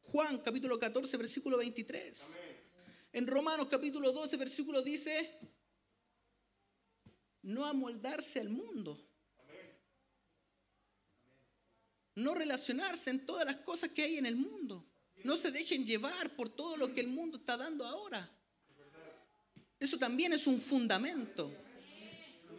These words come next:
Speaker 1: Jesús es Dios, es parte del fundamento. Y es algo muy grande que nosotros debemos entender. Y si usted lo entiende, es gran ben-, es de una manera grandemente bendecida.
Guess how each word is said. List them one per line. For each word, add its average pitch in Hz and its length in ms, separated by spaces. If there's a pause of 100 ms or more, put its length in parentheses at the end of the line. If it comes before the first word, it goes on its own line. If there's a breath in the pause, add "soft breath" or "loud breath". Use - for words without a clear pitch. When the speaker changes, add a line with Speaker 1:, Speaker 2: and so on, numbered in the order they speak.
(300)
Speaker 1:
Jesús 302 440
es 254 120
Dios, 330 300
es 269 160
parte 330 400
del 226 140
fundamento. 202 640
Y 220 100
es 339 200
algo 294 380
muy 359 380
grande 311 420
que 254 80
nosotros 233 360
debemos 226 340
entender. 202 360
Y 220 40
si 247 140
usted 339 200
lo 330 80
entiende, 339 480
es 294 160
gran 339 460
ben-, 302 260 (260 loud breath)
es 320 260
de 320 60
una 320 140
manera 320 320
grandemente 349 1000
bendecida. 269 880